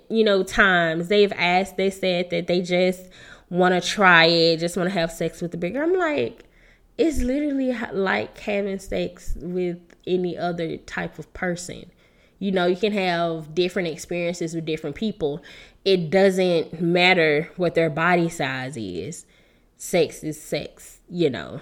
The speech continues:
Those, I don't, I don't like those type of guys. And just thinking about, like, a whole lot of stuff.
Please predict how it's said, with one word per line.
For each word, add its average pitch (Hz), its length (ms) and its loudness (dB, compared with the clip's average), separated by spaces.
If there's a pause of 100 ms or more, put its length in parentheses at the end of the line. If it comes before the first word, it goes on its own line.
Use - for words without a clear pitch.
(220)
Those, 196 600 4
I 226 140 4
don't, 214 320 0
I 262 100 -4
don't 277 160 -4
like 156 220 -8
those 139 200 -14
type - 220 -12
of - 100 -12
guys. 78 500 -12
And 180 360 -4 (480)
just 330 540 4 (260)
thinking 226 560 4
about, 180 400 4
like, 185 200 0
a 151 80 -2
whole 185 280 -2
lot 175 220 0
of 175 80 -8
stuff. 170 640 -4